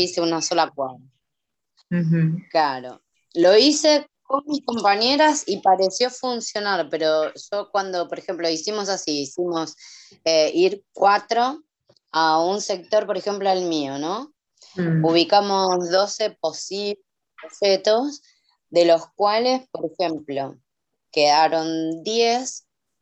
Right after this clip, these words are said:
Speaker 1: y ponele tres o cuatro, eh, tenían deuda. Dos
Speaker 2: Claro.
Speaker 1: ya habían vendido, o sea, como que yo buscaba lo nuevo, ¿no? Y las otras
Speaker 2: Ujú.
Speaker 1: no querían.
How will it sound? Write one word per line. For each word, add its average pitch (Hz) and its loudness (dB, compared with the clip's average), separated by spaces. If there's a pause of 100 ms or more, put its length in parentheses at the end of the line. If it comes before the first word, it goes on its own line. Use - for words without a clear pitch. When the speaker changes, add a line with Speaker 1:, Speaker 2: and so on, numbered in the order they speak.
Speaker 1:
y 226 -4 (140)
ponele 170 0 (720)
tres 220 -2
o 202 -12
cuatro, 220 -2 (140)
eh, 160 -2
tenían 170 -2
deuda. 131 -2 (680)
Dos 214 4
Speaker 2:
Claro. - -12
Speaker 1:
ya - -2
habían 175 0
vendido, 185 -2 (120)
o 139 -12
sea, 139 -2
como 147 -18
que 147 -4
yo 180 -2 (100)
buscaba 175 -2
lo 160 -8
nuevo, 165 -8
¿no? 185 -8 (240)
Y 185 0
las 196 4
otras 214 0
Speaker 2:
Ujú. 196 -4
Speaker 1:
no 165 0
querían. 135 -6